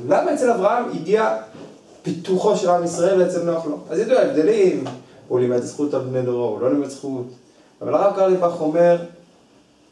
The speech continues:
הוא נכנס לשורש. למה באמת נוח לא, לא לימד זכות על בני דורו? מה, למה נוח, מה, הוא לא ידע שיכול, אה, אולי לבקש, אולי ללמד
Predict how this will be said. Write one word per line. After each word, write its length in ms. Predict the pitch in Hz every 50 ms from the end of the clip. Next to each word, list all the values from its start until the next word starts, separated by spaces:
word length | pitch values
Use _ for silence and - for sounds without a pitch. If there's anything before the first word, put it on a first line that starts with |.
| _ _ _ _ _ _ _ _ _ _ 127
הוא 80 | 143
נכנס 300 | 147 147 175 185 180 -
לשורש. 560 | 151 143 - - 165 127 110 110 - - -
למה 260 | 135 170 208 262 262 214
באמת 220 | 202 202 196 190
נוח 260 | 180 175 156 - 151
לא, 200 | 151 143 131 -
לא 100 | 135 131
לימד 140 | 127 123 120
זכות 240 | - - - - -
על 80 | 107
בני 180 | 104 107 110 101
דורו? 220 | 98 104 104 104 110
מה, 280 | 123 151 202 - - 180
למה 240 | 185 208 - 294 -
נוח, 280 | 226 226 202 - -
מה, 80 | - 120
הוא 100 | 123 131
לא 140 | 143 147 151
ידע 160 | 147 143 -
שיכול, 560 | - 131 123 117 - 147 143 139 127 117 - - - - - - _ _ _ _ _ _ _ _ -
אה, 300 | 110 110 107 104 104 101 101 104 - - -
אולי 240 | 104 104 104 110 113
לבקש, 840 | 117 107 117 117 - - 117 110 107 104 104 101 101 101 - - -
אולי 220 | 95 98 101 104
ללמד 340 | 110 113 113 107 107 113 113